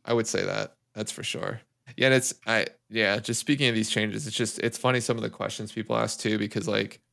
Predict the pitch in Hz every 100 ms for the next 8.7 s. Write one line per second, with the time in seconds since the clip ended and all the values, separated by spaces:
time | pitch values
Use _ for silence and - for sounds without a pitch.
0 | _ _ _ _ _ _ - _ _ _
1 | _ _ _ _ _ 131 117 127 139 135
2 | 123 - 110 123 120 110 107 117 104 101
3 | - 107 104 - 117 113 113 110 104 -
4 | 107 - 107 101 - 104 104 98 101 -
5 | 113 110 107 104 110 107 113 - 107 101
6 | - - _ _ _ - 139 143 139 117
7 | 110 107 95 92 - 98 101 95 104 98
8 | - 90 - 113 110 110